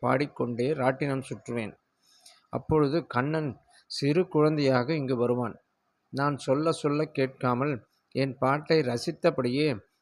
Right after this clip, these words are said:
இந்த நூலை அறுத்து அறுத்து எறிவான், பின் மறைந்து விடுவான்." இதை கேட்டதும்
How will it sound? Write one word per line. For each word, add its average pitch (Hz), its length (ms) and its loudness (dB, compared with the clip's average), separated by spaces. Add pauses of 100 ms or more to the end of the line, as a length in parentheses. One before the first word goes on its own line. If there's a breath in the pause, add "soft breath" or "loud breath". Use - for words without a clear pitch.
இந்த 139 260 0
நூலை 147 400 2
அறுத்து 139 380 2
அறுத்து 127 320 0
எறிவான், 127 440 2 (480)
பின் 180 220 -2
மறைந்து 143 420 2
விடுவான்." 101 340 -4 (640)
இதை 127 360 -2
கேட்டதும் 156 760 -2